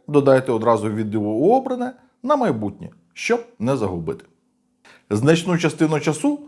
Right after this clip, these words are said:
та і нервів під час будівництва сонячної електростанції та і взагалі будинку чи то бізнесу займає саме отримання заповітних кіловатів. Гадаю,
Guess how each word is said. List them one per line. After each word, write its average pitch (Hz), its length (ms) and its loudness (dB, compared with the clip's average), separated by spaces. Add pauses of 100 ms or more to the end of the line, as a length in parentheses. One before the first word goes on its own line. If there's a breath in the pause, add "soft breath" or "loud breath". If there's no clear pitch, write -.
(140)
та 269 100 4
і 165 120 4
нервів 120 480 0
під - 260 -14
час 120 180 2
будівництва 110 560 -2
сонячної 110 380 -4
електростанції 202 760 -2 (120)
та 254 100 0
і 151 100 0
взагалі 98 460 -2
будинку 156 600 0
чи 107 120 -12
то 104 120 -4
бізнесу 185 560 -6 (420 soft breath)
займає 170 500 2
саме 165 320 2
отримання 214 500 -2
заповітних 123 600 -4
кіловатів. 92 540 -4 (460)
Гадаю, 226 440 4